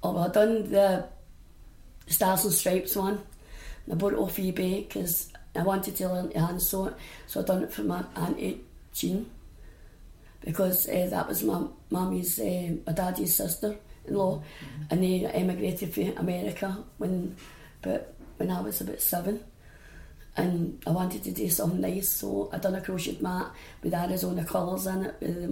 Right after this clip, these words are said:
Speaker 1: mushroom, and, and then I done the Stars and Stripes and sent it to him.
Speaker 2: Quite a high
Speaker 1: I gave it to
Speaker 2: level
Speaker 1: him.
Speaker 2: of technical expertise.
Speaker 1: <laughs>
Speaker 2: How,
Speaker 1: It's just plain
Speaker 2: did you,
Speaker 1: stitching.
Speaker 2: did you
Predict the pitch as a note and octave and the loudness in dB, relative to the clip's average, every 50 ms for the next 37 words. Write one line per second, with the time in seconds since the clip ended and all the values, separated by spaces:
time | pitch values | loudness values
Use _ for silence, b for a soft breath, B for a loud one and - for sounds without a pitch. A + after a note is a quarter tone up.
0 | - - - E3+ E3 E3 - - G3 F#3+ G3 A3+ F3+ - F#3+ F#3+ G3+ E3+ - B | -4 -2 0 0 0 0 -2 -2 -2 -2 0 0 0 0 0 -2 -4 -6 -6 B
1 | B B B B B B B B B B - F3 F3 F3 E3+ E3+ - - - G2+ | B B B B B B B B B B 0 0 2 2 0 0 0 2 4 4
2 | G2+ G3+ G3+ - - - - - - - - - - - - G#3 F3+ - - - | 4 2 2 0 -2 -2 -2 0 0 0 0 0 0 -2 -2 -2 -2 -2 -2 -2
3 | - F#3+ G3 - - - - - - - F3+ F3 - - - - - A3+ A3 A3+ | -4 -4 -4 -6 -6 -6 -6 -4 -2 -2 -2 -2 -4 -6 -6 -4 -4 -2 -2 -4
4 | - - - - G3+ G3+ G#3 G#3 G#3+ - - - - E3 D3+ D#3+ E3 D#3+ E3 - | -6 -8 -8 -4 0 0 0 0 -2 -6 -10 -8 -6 -6 -4 -2 0 0 2 2
5 | - F#3+ E3 E3 E3+ - F#3 E3+ E3 D#3+ D#3 D3+ - - - - F3 D#3+ D3 - | 4 2 2 2 2 2 2 2 2 0 0 -2 -4 -8 -8 -6 -6 -6 -6 -8
6 | E3+ E3 - - E3+ D#3 D#3 D3+ - - E3 - - - - E3+ - - - - | -10 -10 -10 -8 -8 -8 -8 -8 -8 -8 -8 -8 -8 -8 -10 -10 -10 -10 -4 2
7 | F#3 F3 D#3+ - - - - - F#3 F#3+ G3+ G3 G#3 F3+ - - - F#3 G3 - | 4 4 4 2 0 -4 -4 -2 0 0 2 2 2 0 0 -2 -2 2 4 4
8 | A3+ - - - G3+ F#3+ F#3+ F#3+ F#3 - F#3 F3 - F3 F#3 F3+ B3+ C4+ C#4 - | 4 4 2 2 4 4 4 4 4 4 4 4 4 4 4 4 4 4 2 2
9 | - - - E3 D#3+ - E3+ E3+ D#3+ | -2 -4 -4 -4 -2 0 0 0 -2